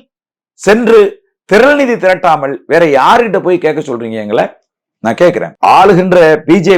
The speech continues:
பி அரசு தேர்தல் நேரங்களில் பத்திரங்கள் வாங்கினாங்க. கார்ப்பரேட் நிறுவனங்களை மிரட்டி கோடி கோடியாக இந்த பத்திரங்களை வந்து வாங்கினாங்க. அதை உச்ச நீதிமன்றம் இன்றைக்கு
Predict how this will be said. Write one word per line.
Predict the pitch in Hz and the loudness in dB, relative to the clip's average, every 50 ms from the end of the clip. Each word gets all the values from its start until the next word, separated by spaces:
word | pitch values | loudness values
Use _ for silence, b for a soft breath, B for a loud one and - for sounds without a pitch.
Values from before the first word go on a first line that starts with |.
| 135 | 0
பி | 156 147 113 107 110 | 0 0 2 2 2
அரசு | - 160 160 - - 131 123 123 165 220 233 - _ _ _ _ _ _ _ _ _ _ _ _ _ _ _ _ _ _ _ - | 0 -2 -4 -6 -8 -10 -6 -6 -4 -6 -6 -10 _ _ _ _ _ _ _ _ _ _ _ _ _ _ _ _ _ _ _ 0
தேர்தல் | 185 214 254 269 285 294 277 277 277 269 240 220 | 2 4 4 4 4 2 4 2 2 2 2 0
நேரங்களில் | 226 240 247 240 226 220 220 233 254 277 277 269 269 _ - | 0 0 0 0 0 0 0 0 2 0 -2 -4 -6 _ -2
பத்திரங்கள் | 196 202 - - 320 302 311 302 285 262 240 208 180 | -2 -2 -2 0 0 2 2 2 2 2 0 2 2
வாங்கினாங்க. | 175 185 175 156 127 107 90 - - _ _ _ _ _ _ _ _ _ _ _ _ _ - | 0 -2 -4 -6 -10 -10 -12 -16 -20 _ _ _ _ _ _ _ _ _ _ _ _ _ -2
கார்ப்பரேட் | - 147 190 240 262 262 262 262 262 262 254 240 208 180 | 2 2 4 4 4 2 2 2 2 2 2 0 -4 -4
நிறுவனங்களை | 185 214 240 240 220 214 202 190 190 180 151 135 | -2 -2 0 0 0 -2 -2 -2 -2 -2 0 0
மிரட்டி | 135 151 190 220 185 - - 190 160 131 - _ - | 0 0 2 0 -2 -2 -6 -8 -8 -8 -10 _ -4
கோடி | 143 180 214 247 262 269 269 202 | -2 2 4 4 4 2 2 -2
கோடியாக | 170 180 196 208 208 190 170 143 131 123 131 123 135 - - _ _ _ _ _ _ _ _ _ _ _ _ - | -2 0 0 0 2 0 0 0 0 0 -2 -2 -2 -4 -6 _ _ _ _ _ _ _ _ _ _ _ _ -6
இந்த | 156 139 131 127 117 - - b b b b b _ _ _ - | -2 0 2 2 0 0 -4 b b b b b _ _ _ -4
பத்திரங்களை | 175 196 196 - 269 262 254 226 202 202 175 160 147 139 | -4 -2 0 0 0 0 0 0 0 0 0 0 -2 -4
வந்து | 143 156 185 170 135 | -6 -6 -6 -4 -4
வாங்கினாங்க. | 131 139 135 117 104 98 90 85 - _ _ _ _ _ _ _ _ - | -4 -6 -6 -10 -12 -12 -14 -18 -20 _ _ _ _ _ _ _ _ -4
அதை | - 135 180 180 175 | -2 0 2 2 2
உச்ச | 208 - - 294 277 | 2 2 2 2 2
நீதிமன்றம் | 277 262 240 220 220 208 233 233 226 | 2 2 0 0 0 0 0 0 -2
இன்றைக்கு | 196 208 170 170 | -2 -4 -2 -2